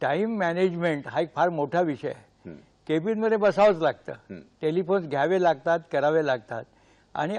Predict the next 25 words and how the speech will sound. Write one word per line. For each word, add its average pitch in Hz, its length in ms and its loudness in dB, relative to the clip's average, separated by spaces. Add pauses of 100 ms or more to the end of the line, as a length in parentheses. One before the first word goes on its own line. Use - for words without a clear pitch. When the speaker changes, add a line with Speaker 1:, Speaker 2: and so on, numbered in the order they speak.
Speaker 1:
अग्रलेखापासून, 160 1080 2 (500)
मी 143 100 -6
आता 147 200 -2
चौफेर 143 420 0
लिहित 170 240 0
होतो, 139 440 -2
Speaker 2:
हं. 95 100 -12 (360)
Speaker 1:
ते 202 140 0
सगळं 196 320 0
स्तंभ 220 380 -2
लेखन, 139 400 0 (160)
Speaker 2:
हं. 104 60 -6
Speaker 1:
रविवारचं 190 500 2
लेखन 151 340 -2 (240)
हेही 233 180 2
करावं 165 360 4
लागतं. - 300 -8 (720)
त्यामुळे 202 460 0
लेखनासाठी 202 1120 -4 (120)
आणि 165 300 -2
भेटण्यासाठी 160 800 -4
आपल्याला 156 340 -2
केबिनमध्ये 156 560 -6
असावंच 165 480 0
लागतं. - 320 -12